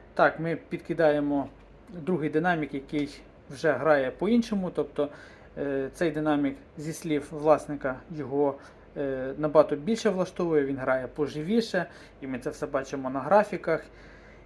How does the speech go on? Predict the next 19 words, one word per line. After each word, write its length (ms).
І, 360
м, 220
я 160
зробив 480
такий 260
висновок, 460
те, 120
що 140
я 180
думаю, 520
це 360
те, 160
що, 300
щоб 180
ця 280
акустика 420
звучала, 420
потрібно 460
зробити 520